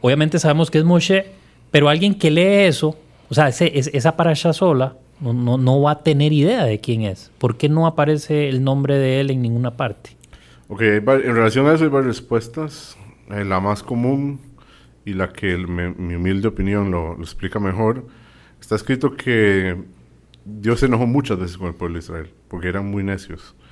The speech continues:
Speaker 2: ¿verdad? Está escrito que el pueblo de Israel era un pueblo que era de dura cerviz, o sea, a ellos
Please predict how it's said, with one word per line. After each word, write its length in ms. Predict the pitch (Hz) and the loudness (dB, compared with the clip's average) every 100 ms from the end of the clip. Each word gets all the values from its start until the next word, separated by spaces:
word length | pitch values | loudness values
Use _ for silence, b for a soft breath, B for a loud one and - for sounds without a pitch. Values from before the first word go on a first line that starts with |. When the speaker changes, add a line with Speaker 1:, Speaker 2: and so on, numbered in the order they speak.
| b b b | b b b
Speaker 2:
¿verdad? 280 | 85 92 87 | -6 -4 -4
Está 320 | 90 - 92 | -6 -12 -10
escrito 320 | 90 101 110 | -8 -6 -6
que 80 | 104 | -6
el 80 | 90 | -4
pueblo 200 | 101 101 | -2 -2
de 60 | |
Israel 440 | 107 101 104 110 110 b b b b b b b - | -2 -2 -2 -2 -8 b b b b b b b -10
era 160 | 92 | -6
un 120 | 104 | -6
pueblo 480 | 104 113 110 110 110 | 0 4 4 4 -2
que 500 | 110 101 101 117 - - b b b _ _ _ _ - | -2 0 2 0 -4 -20 b b b _ _ _ _ -10
era 220 | 95 104 | -4 -2
de 60 | 95 | 0
dura 240 | 104 107 | 0 -2
cerviz, 540 | 101 90 101 95 - | -2 -4 -2 -4 -6
o 80 | 92 | -10
sea, 120 | 87 | -4
a 60 | 90 | -4
ellos 420 | 90 101 - - | -4 -8 -12 -20